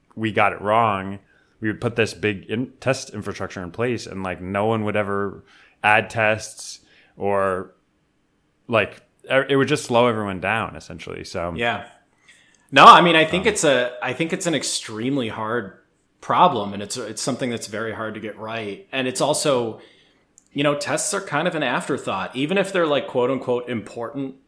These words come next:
Speaker 2: to the organization. You know, people just kinda do the bare minimum. Um, and I've, I've definitely done that. I've, I've done the bare minimum. So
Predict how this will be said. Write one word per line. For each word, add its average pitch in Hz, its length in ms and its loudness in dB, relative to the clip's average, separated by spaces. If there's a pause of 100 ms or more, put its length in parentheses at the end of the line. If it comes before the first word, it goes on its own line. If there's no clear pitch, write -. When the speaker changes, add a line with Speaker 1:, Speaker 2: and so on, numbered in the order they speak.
Speaker 2:
to 127 100 -6
the 107 100 -6
organization. 113 880 -8 (1120)
You 139 140 -4
know, 110 120 -4
people 131 340 -6
just - 280 -6
kinda 123 240 -4
do 110 180 -6
the 113 100 -6
bare 98 240 -4
minimum. 80 600 -8 (760)
Um, 92 480 -8
and 110 180 -6 (120)
I've, 120 460 0
I've 131 220 0
definitely 107 400 -4
done 95 240 -8
that. 95 320 -8
I've, 104 180 -14 (160)
I've 95 140 -10
done 95 160 -6
the 92 60 -8
bare 92 200 -8
minimum. 90 420 -10
So 92 540 -6